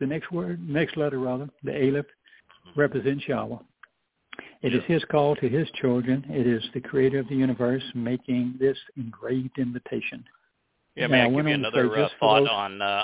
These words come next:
Speaker 2: on the
Speaker 1: Certainly.
Speaker 2: Aleph? Um, well,
Speaker 1: Sure.
Speaker 2: it is the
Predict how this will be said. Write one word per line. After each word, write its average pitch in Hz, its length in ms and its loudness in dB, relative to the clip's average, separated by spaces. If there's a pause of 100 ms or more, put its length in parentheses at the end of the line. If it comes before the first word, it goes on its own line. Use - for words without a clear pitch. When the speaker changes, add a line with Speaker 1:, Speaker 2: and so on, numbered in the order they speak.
(100)
Speaker 2:
on 104 240 -4
the 95 200 -2 (240)
Speaker 1:
Certainly. 98 260 2 (580)
Speaker 2:
Aleph? - 20 -2
Um, 98 360 -2 (540)
well, 113 360 4
Speaker 1:
Sure. 143 140 -4 (120)
Speaker 2:
it 123 140 4
is 151 460 0
the 135 80 -10